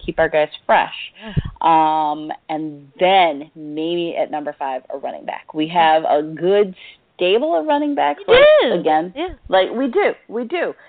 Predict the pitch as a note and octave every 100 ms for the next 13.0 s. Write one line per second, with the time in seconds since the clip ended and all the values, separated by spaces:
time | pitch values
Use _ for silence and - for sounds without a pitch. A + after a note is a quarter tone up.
0 | - - _ _ _ - C4+ C4 - _
1 | _ - G#3 - _ _ G#3 G3 A3+ A#3
2 | G#3 A3 G#3+ - A#3 A#3+ - A#3+ F#3+ F#3
3 | A3 - G3+ A#3+ D4 C#4+ C4+ A#3 G#3+ A3
4 | A3 _ - G3 F#3 _ - - E3+ E3+
5 | - C4+ F#3 - C4 - B3+ B3+ G3 A#3
6 | C#4 D#4 A#3+ C3+ F#3 - C4 _ - D4+
7 | - - F#4+ A3+ G3+ F#3 E3 D#3 D#3 -
8 | A4+ - B4+ G#4 D#4+ D4 D#4+ - B3+ A#3
9 | A3+ G#3 F#3+ F#2+ G#3+ A3 G#3 G3 F#3+ F#3
10 | F3 - G#3+ A3+ G3+ F#3+ G3 - _ -
11 | - _ _ - - A4+ C#5 A#4+ B4 C5+
12 | D#5 B4+ A4+ - B2+ - - F#4+ G4